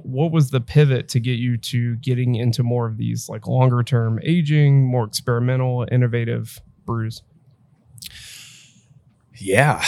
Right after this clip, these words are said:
Speaker 2: Uh, so we are in the tenth year of the Deepwood series, which is the barrel program here at Kedzie.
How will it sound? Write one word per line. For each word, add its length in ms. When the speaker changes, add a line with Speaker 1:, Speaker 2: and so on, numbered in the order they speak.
Speaker 2:
Uh, 460
so 400
we 260
are 140
in 80
the 160
tenth 420
year 340
of 640
the 160
Deepwood 380
series, 420
which 160
is 140
the 60
barrel 280
program 480
here 220
at 100
Kedzie. 500